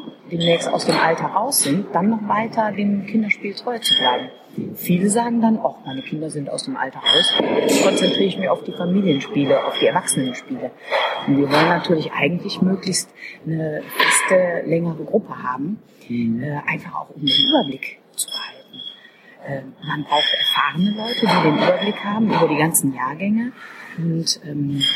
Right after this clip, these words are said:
Speaker 1: dann braucht man aber auch Leute, die noch Zeit haben, neben dem anderen Beruf zum Beispiel, äh, auch noch,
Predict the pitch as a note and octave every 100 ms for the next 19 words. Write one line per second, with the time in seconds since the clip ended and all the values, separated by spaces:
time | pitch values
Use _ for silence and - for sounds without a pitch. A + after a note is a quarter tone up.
0 | - D3 C#3 E3 - F3+ - - E3 F3
1 | F3+ F#3 D#3 E3+ E3+ D#3 D#3 - - D#3
2 | E3 D#3+ D#3 D#3 - - E3+ E3+ D3+ C#3+
3 | D#3+ A3+ G3+ C#3+ C3 D3+ C#3 - C#3+ C3+
4 | C#3 - - F3+ G#3 - E3 E3+ E3+ -
5 | D#3+ D#3+